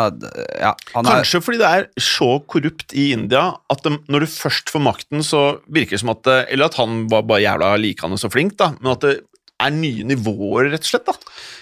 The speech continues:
Speaker 1: Jo, men du må tenke, det har litt med på en måte hvordan, eh, tilstand til, eh,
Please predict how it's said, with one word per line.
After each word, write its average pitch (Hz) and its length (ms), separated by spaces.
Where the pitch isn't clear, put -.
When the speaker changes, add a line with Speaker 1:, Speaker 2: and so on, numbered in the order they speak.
Speaker 1:
Jo, 139 240
men 165 200
du 170 100
må 170 160
tenke, 131 400
det 135 100
har 139 200
litt - 340
med 95 300
på - 80
en 131 80
måte 127 160
hvordan, 104 500
eh, 110 380
tilstand 78 760
til, 98 460
eh, 92 240